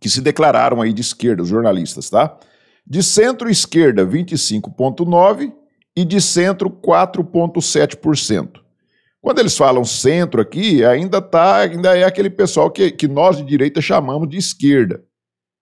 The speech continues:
É aquele pessoal que tá sempre ali votando com o governo e se declara de centro. Aí de centro-direita,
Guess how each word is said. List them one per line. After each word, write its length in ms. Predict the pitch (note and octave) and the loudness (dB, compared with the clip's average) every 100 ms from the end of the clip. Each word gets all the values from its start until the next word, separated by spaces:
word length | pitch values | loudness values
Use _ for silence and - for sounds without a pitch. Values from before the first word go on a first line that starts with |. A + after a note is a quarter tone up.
| _ - | _ -2
É 60 | |
aquele 240 | G2+ - D3+ | -2 0 -2
pessoal 340 | E3+ - D#3+ | 0 0 0
que 80 | D#3+ | 0
tá 140 | F3 | -2
sempre 340 | C#3 F3 F#3+ G3 | 0 0 0 2
ali 100 | F3 | 2
votando 400 | E3+ E3+ D3+ D#3 | 0 0 0 -2
com 140 | D#3+ | -4
o 20 | |
governo 380 | D3+ D3 C3+ D#3+ | -2 0 0 -2
e 40 | F3+ | -4
se 120 | F3+ | -2
declara 460 | E3+ F3+ D3 C#3+ | -4 0 0 2
de 100 | C#3 | 0
centro. 560 | C#3+ - B2 G2 - - _ _ _ _ _ _ | -4 -2 -2 -2 -8 -20 _ _ _ _ _ _
Aí 200 | - B3 | -2 0
de 120 | B3+ | 0
centro-direita, 1200 | - G3 G3 G3 F3 D#3+ D3+ D3+ B2+ - - - | 0 2 2 0 -2 2 4 4 2 0 -4 -4